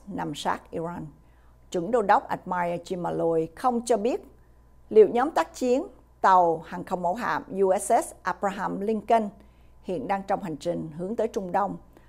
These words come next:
có đi qua eo biển Hormuz hay không. Eo biển Hormuz là tuyến vận tải biển chuyên chở tới một phần năm lượng dầu trên thế giới. Nhóm tác chiến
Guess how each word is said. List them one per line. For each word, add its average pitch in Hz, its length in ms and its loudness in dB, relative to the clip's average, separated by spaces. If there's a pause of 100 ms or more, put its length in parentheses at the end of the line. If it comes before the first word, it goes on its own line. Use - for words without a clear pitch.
(260)
có 233 100 4
đi 311 160 2
qua 254 140 8
eo 233 180 6
biển 175 320 0
Hormuz 214 400 -4
hay - 140 -4
không. 160 360 -6 (440)
Eo 247 140 4
biển 196 180 4
Hormuz 220 520 -4
là 190 360 4
tuyến 233 280 -2
vận 170 200 0
tải 139 360 0
biển 180 380 -2 (720)
chuyên 269 220 2
chở 143 380 4 (240)
tới 214 220 6
một 214 300 -2
phần 170 300 0 (240)
năm 233 340 0
lượng 180 280 0
dầu 160 380 0
trên 180 300 -4
thế 170 100 -4
giới. 175 360 0 (880)
Nhóm 202 240 -4
tác 294 260 -4
chiến 226 280 -4